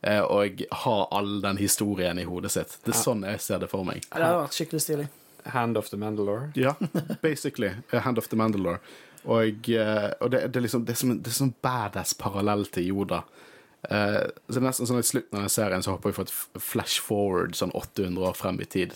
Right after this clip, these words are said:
Speaker 1: når han sitter der sikkert som i troen, eller i troen ved siden av, i, eller i en oppgradert egg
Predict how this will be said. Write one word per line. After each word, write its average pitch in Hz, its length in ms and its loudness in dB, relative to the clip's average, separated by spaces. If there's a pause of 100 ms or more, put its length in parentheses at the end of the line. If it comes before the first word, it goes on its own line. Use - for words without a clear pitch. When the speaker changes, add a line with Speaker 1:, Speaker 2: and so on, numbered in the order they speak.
Speaker 1:
når 98 100 -2
han 92 200 -4 (320)
sitter - 380 0
der 90 140 0
sikkert 90 260 -2
som 92 220 -6 (320)
i - 60 -4
troen, 98 420 0
eller 104 260 2
i 110 80 0
troen 104 400 2
ved 104 140 -2
siden 95 340 -2
av, 95 180 0
i, 127 120 4
eller 110 240 2
i 104 40 -2
en 104 180 -4 (160)
oppgradert 101 520 0
egg 101 220 -2